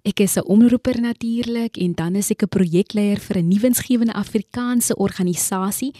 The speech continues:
die Stichting vir Bemagtiging deur Afrikaans. Ek dien ook op 'n paneel waar ons verskillende feeste moet bywoon en teater beoordeel. Dit is vir my lekker. Ek is uiteraard ook 'n beoordelaar. En dan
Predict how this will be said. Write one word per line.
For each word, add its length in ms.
die 100
Stichting 540
vir 140
Bemagtiging 640
deur 180
Afrikaans. 760
Ek 140
dien 280
ook 260
op 100
'n 80
paneel 500
waar 200
ons 280
verskillende 520
feeste 460
moet 160
bywoon 540
en 260
teater 540
beoordeel. 560
Dit 140
is 140
vir 80
my 140
lekker. 400
Ek 100
is 120
uiteraard 560
ook 200
'n 80
beoordelaar. 840
En 460
dan 500